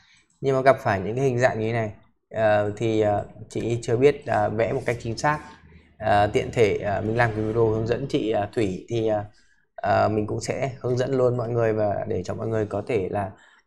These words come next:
là biết vẽ những cái hình nó phức tạp hơn, những cái hình vuông hoặc là những cái hình tròn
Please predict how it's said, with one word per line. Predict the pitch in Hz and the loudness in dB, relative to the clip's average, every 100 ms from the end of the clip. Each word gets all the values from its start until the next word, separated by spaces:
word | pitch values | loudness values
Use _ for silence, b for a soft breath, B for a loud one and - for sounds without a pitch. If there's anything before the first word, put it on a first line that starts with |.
| - | -10
là | - 104 101 98 92 - - | -2 -2 0 -4 -6 -10 -10
biết | 147 151 147 - | 2 4 4 2
vẽ | 107 131 | -2 -2
những | 135 | -4
cái | 139 | -2
hình | 139 135 117 107 | 0 0 0 0
nó | 104 107 113 139 | 0 0 -2 -2
phức | 160 151 | -2 4
tạp | 143 - | 4 4
hơn, | 127 135 131 | 2 0 0
những | 131 139 | -6 -6
cái | 139 | -4
hình | 135 123 120 | -4 -4 0
vuông | 123 120 120 - B B B | 0 0 -6 -10 B B B
hoặc | 120 110 | -4 -2
là | 110 | -2
những | 107 104 120 | -2 -4 -6
cái | 139 | -4
hình | 127 113 | -4 -2
tròn | 123 117 107 | 4 4 4